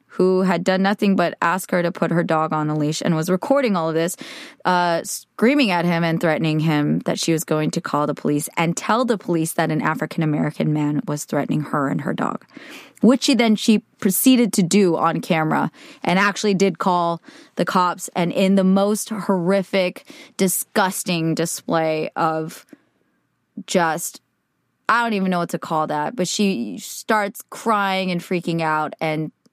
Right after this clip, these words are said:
telling the police that an African-American man is threatening me and my dog. And for any animal lover too, just, like, she was strangling her freaking dog on top of her being, like, the most wretched ass human being,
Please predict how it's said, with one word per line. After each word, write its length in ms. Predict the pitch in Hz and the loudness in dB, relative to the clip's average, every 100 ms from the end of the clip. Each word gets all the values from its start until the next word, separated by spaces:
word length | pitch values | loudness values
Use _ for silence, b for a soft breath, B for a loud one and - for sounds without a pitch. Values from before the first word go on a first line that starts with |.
| _ _ | _ _
telling 440 | - 175 180 175 180 | -8 -2 0 0 -2
the 100 | 180 | -4
police 480 | - 165 160 165 | -4 -2 -2 -4
that 280 | - 147 139 - B | -4 -4 -4 -10 B
an 140 | - - | -8 -4
African-American 1040 | 170 170 190 - 180 165 160 160 156 170 | -2 -2 -4 -2 -2 0 0 -2 -2 -2
man 240 | 160 156 151 | 0 0 -2
is 140 | 170 | -6
threatening 460 | - 190 - 156 151 | -2 -2 0 -2 -2
me 140 | 151 | -2
and 120 | 147 | -2
my 140 | 143 143 | -2 -4
dog. 320 | 139 143 - B B B B B | -6 -10 -12 B B B B B
And 120 | 254 | -4
for 80 | - | -2
any 280 | - 294 302 | -2 -2 0
animal 340 | 196 185 180 175 | 0 0 2 2
lover 260 | 170 165 | 0 0
too, 280 | 156 185 170 | -2 0 2
just, 220 | 165 185 | 0 0
like, 120 | 190 | -2
she 120 | 170 247 | 2 0
was 80 | |
strangling 520 | - - 226 214 220 208 | 0 0 2 2 2 4
her 140 | 208 | 2
freaking 380 | - 214 208 208 | 0 -2 2 2
dog 260 | 226 175 - | 4 2 0
on 140 | 185 | -2
top 300 | - 220 233 | 0 0 2
of 120 | 226 | 0
her 140 | 220 185 | 0 0
being, 280 | 196 185 | 2 2
like, 180 | 180 175 | 0 0
the 60 | 202 | 2
most 220 | 190 185 | 2 0
wretched 480 | 151 185 202 - 214 | -2 0 0 -2 0
ass 260 | 180 185 | 0 -2
human 340 | - 185 180 175 | -2 0 0 0
being, 400 | 196 165 - | 0 -2 -6